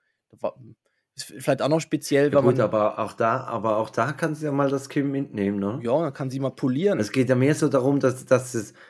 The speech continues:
Speaker 2: dass es sich an diese Situation gewöhnt, respektive, dass, dass es das überhaupt mal kennenlernt.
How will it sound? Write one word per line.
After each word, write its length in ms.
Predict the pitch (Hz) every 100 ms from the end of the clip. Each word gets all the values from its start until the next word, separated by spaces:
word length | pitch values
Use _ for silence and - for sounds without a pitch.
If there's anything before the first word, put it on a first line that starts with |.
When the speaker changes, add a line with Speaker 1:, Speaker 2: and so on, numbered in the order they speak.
| _
Speaker 2:
dass 200 | - 117
es 140 | 104
sich 180 | - 110
an 80 | 113
diese 220 | 110 104 104
Situation 840 | 104 104 107 98 - 110 117 135
gewöhnt, 520 | 131 107 117 127 127
respektive, 600 | 101 107 - - 113 104
dass, 200 | 101 104 -
dass 160 | 92 -
es 120 | -
das 260 | 104 101
überhaupt 400 | - 110 95 101
mal 120 | 104 101
kennenlernt. 760 | - 127 151 120 95 92 98